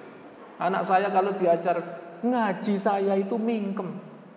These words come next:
Dititipaken ibune, mingkem lagi. Pondok nasisan. Itu. Masya Allah. Tak pondokan di Kudus kelas satu.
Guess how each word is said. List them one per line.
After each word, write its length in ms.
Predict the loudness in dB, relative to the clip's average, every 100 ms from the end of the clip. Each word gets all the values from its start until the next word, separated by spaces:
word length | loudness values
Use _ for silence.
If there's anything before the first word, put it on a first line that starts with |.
| -20 -20 -20 -20 -20 -8
Dititipaken 880 | -8 -2 0 0 2 2 2 0 -2
ibune, 320 | 0 4 4
mingkem 640 | 4 2 0 2 0 0
lagi. 320 | -4 -4 -8 -12 -12 -12 -12 -6
Pondok 400 | 4 4 4 -4
nasisan. 560 | -6 -6 -8 -8 -8 -8 -12 -16 -18 -14 -10
Itu. 1160 | -8 -6 -6 -6 -8 -8 -10 -12 -14 -14 -14 -16 -16 -18 -18 -20 -20 -14
Masya 400 | -8 -6 -4 -4
Allah. 480 | -4 -6 -8 -12 -14 -16 -18 -20 -20 -20 -20 -20 -8 -8
Tak 160 | -2
pondokan 560 | 2 4 2 2 2 2
di 80 | -2
Kudus 400 | 0 0 2 0 2
kelas 240 | 0 0 2
satu. 720 | 0 0 -4 -4 -4 -10